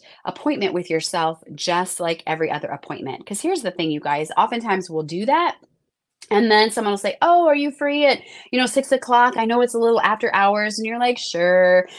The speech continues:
And so all of a sudden now you're not going to the gym at that time, or you're not preparing dinner for the family. Um, so those, make sure to, it's, it's, you need to keep a promise, those promises to yourself, just as much as you are keeping the promises with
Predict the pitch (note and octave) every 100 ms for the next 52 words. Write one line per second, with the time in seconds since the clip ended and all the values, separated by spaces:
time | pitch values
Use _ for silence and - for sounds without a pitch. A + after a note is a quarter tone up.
0 | - - F#3+ - A3 G#3+ F3+ G3+ G#3 G3+
1 | G3 E3+ E3+ E3 F3+ G3+ - D3+ D#3+ D3
2 | - D3 C#3 C#3+ C#3 D3 - - D3 D#3+
3 | G3 G3 G3+ F#3 A3 - F#3+ F3+ E3 D3+
4 | D3 D#3 D3 C#3 D3 C#3 C#3 C#3+ C3 C#3
5 | D3 - - - E3+ F3 E3 - - F#3
6 | F#3+ G#3 A#3 B3+ A3 - F3 G3 - -
7 | A3+ G#3+ - G3 F#3 F3+ - _ - G3+
8 | - G#3 - A#3 B3+ A#3 G#3+ B3+ B3 -
9 | - _ _ _ - - A3 A3+ E3 E3
10 | - F3+ F3 - A3+ G#3 F3+ E3 - F#3
11 | D#3 D3+ - D#3+ A#3+ E4 - - - -
12 | G3+ G#3 A#3+ G3 F#3 - E3 F3 D#3+ -
13 | G3 F3+ E3+ D3 D#3+ - E3 E3 - D#3
14 | D3+ D#3 D#3